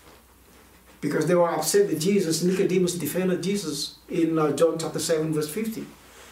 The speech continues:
He said, when they wanted to arrest Jesus, he said to, to, to, to the leaders, to his leaders and his peers, he said, "Doesn't our law actually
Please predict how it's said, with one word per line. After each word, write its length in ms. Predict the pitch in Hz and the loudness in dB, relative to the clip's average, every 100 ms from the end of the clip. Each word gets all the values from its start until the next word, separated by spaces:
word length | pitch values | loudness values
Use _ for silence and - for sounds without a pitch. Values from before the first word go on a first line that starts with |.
| - | -6
He 140 | - | 0
said, 420 | 190 196 180 175 - - - - - - _ - - - _ - - | 4 4 2 -2 -12 -18 -20 -20 -20 -20 _ -20 -20 -20 _ -16 -6
when 220 | - 165 | 0 4
they 80 | 196 | 6
wanted 260 | 208 214 208 | 6 4 4
to 120 | 190 | 4
arrest 640 | 160 180 185 - - - | 4 4 2 0 -4 0
Jesus, 440 | 185 233 196 175 | 2 6 4 4
he 220 | - - 208 | -2 2 4
said 220 | 214 196 | 4 4
to, 160 | 185 | 4
to, 280 | 175 170 165 | 2 2 0
to, 220 | 160 151 | 0 -2
to 100 | 151 | 0
the 140 | 151 165 | 0 4
leaders, 580 | 247 302 - - - - _ - - - - _ | 4 4 2 0 -8 -14 _ -20 -20 -20 -20 _
to 80 | - | -4
his 240 | 160 175 170 | 2 2 4
leaders 300 | 214 180 - | 2 4 2
and 120 | 151 | 0
his 200 | 170 165 | -2 -2
peers, 460 | - 214 185 - - - - - - - - | 0 2 2 0 -12 -20 -20 -20 -20 -16 0
he 120 | 202 | 2
said, 380 | 196 196 160 160 - - - - | 4 2 2 -10 -16 -20 -18 0
"Doesn't 320 | 208 247 320 | 2 4 4
our 320 | 320 220 226 | 4 4 6
law 320 | 202 220 214 196 | 6 6 4 2
actually 720 | 202 202 214 214 220 - - | 0 0 2 2 2 -2 -8